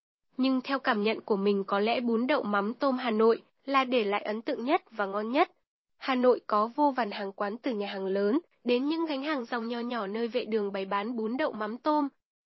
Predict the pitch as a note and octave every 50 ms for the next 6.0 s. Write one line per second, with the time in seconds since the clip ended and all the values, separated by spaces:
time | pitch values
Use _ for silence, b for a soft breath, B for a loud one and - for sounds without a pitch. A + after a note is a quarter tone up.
0 | _ _ _ - D#4 C#4 A3+ - - A#3+ A3 G3+ G3+ - A#3 - C4 D4 D4 C#4
1 | C4 B3+ A#3 A3+ B3 C4 C4 A#3+ B3+ B3 A#3 A3 A#3 A#3 B3 C#4 E4+ D#4+ - G#3
2 | A3 A3 A#3+ B3 - D#4+ D#4 D4 C#4 C4+ A#3 - - D4 D4+ D#4 D#4 D4+ C4 A3+
3 | G#3 G#3 G3+ G#3 G#3+ G#3 G#3+ B3+ D4 C#4+ _ - - D4+ D4+ D4 C4 - _ _
4 | _ - C4 B3 A#3 - - D4+ - - F4 F4+ - _ - C4 G#3+ G#3+ G3+ G#3
5 | G3 G3+ A#3 C4+ C4 C#4+ - - C#4 B3+ C4 A#3+ A#3+ - - B3+ B3+ B3 B3 B3